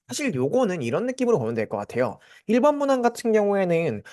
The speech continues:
좀 "심평원이 앞으로 어떻게 해야 될까?" 요 약간 요런 걸 물어보는 문항이거든요. 근데 이제 삼 번 같은 경우에는요, 이슈에 대한 본인의 생각을 물어보는 거다라고 보시면 될 것 같아요. 예를 들면 이제 심평원에서 좀 의료 관련 이슈들 같은 게 이렇게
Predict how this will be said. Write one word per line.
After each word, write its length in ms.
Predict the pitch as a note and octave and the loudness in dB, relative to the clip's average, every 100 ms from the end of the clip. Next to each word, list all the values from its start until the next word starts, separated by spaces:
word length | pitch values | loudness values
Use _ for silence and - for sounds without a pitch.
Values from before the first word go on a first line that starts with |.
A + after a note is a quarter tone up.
| - | -8
좀 120 | F3 | -6
"심평원이 580 | A#3 B3 C4+ C4 B3+ D#3+ | -4 -2 2 4 4 2
앞으로 400 | C3+ - A#3 F3 | 0 -2 2 2
어떻게 360 | - G#3 - A3+ | 2 -2 0 0
해야 60 | |
될까?" 580 | A3+ A3+ B3+ C4 C4+ C4 | 2 0 2 2 2 2
요 120 | G#3 G3+ | 4 4
약간 220 | C#3+ D3 | 4 2
요런 260 | C#3 A#3+ | 6 6
걸 120 | G4 E4 | 6 4
물어보는 400 | C3+ D3 E3 D3+ | 4 4 4 0
문항이거든요. 560 | B2 G#2 G#2 G#2 D#3+ - _ - - | -2 -2 -4 -6 -8 -10 _ -20 -8
근데 320 | E3+ F#3 G#3 | -2 2 4
이제 180 | A#2+ C#3 | 4 2
삼 200 | - A3+ | 0 0
번 140 | C#4+ C#4+ | 0 0
같은 260 | C#4 B3 | -2 0
경우에는요, 560 | G3 C#3+ A2+ G#2 C#3+ G#2 - - | 2 2 2 -2 -4 -6 -10 -4
이슈에 720 | D#3 F3 - - C4 C4+ C4 | 0 0 -2 0 4 6 6
대한 320 | B3 A#3+ A#3 | 6 4 2
본인의 400 | - C#3 D#3+ F3 | 2 0 2 -2
생각을 440 | F3+ A#3+ C#4 F4 G#3 | -2 -6 -2 0 0
물어보는 440 | B2+ D3+ D3 D3 | 2 2 2 0
거다라고 360 | D3 D3+ C3 B2+ | 2 2 2 0
보시면 320 | B2 E3+ D3+ | -4 -2 0
될 160 | A2 - | 0 0
것 80 | |
같아요. 280 | G2+ - G#2 - _ - - - | -2 -2 -8 -10 _ -20 -20 4
예를 220 | - C#4 | 4 6
들면 200 | D4+ C#4+ | 2 0
이제 80 | E3 | 0
심평원에서 580 | E3 B3+ D4 C#4+ C4 A#3+ | -2 -4 -2 0 0 0
좀 140 | G3 C#3 | 0 0
의료 240 | D#3+ G3+ | 4 6
관련 240 | E3 D3+ B2 | 6 2 0
이슈들 300 | A2 F3 E3+ | -2 -2 0
같은 280 | E3+ F3+ D#3 | 0 -2 0
게 80 | |
이렇게 180 | C#3 - | 2 0